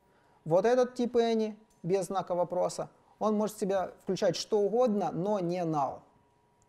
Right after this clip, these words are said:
То есть тип any со знаком вопроса, он шире типа any, ровно на один null. Понятно, да? И поэтому мы any можем присвоить в any со знаком вопроса,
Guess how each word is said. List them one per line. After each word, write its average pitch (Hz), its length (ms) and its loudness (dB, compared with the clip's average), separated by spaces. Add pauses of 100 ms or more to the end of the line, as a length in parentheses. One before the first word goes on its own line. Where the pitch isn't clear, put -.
(400)
То 220 100 6
есть 202 180 4 (140)
тип 240 200 0
any 214 260 0
со 202 120 -6
знаком 202 320 -6
вопроса, 208 600 0 (100)
он 208 180 0
шире 226 600 2 (220)
типа 208 380 0
any, 151 400 -2 (420)
ровно 220 420 4
на 180 160 -2
один 160 360 0
null. 123 240 -4 (1120)
Понятно, 139 400 -4
да? 208 240 -2 (380)
И 185 60 -8
поэтому 214 540 2 (600)
мы 208 320 2
any 233 500 0 (220)
можем 208 420 2
присвоить 202 800 2
в 151 260 -6
any 202 300 0
со 170 140 -4
знаком 160 380 -2
вопроса, 151 600 -2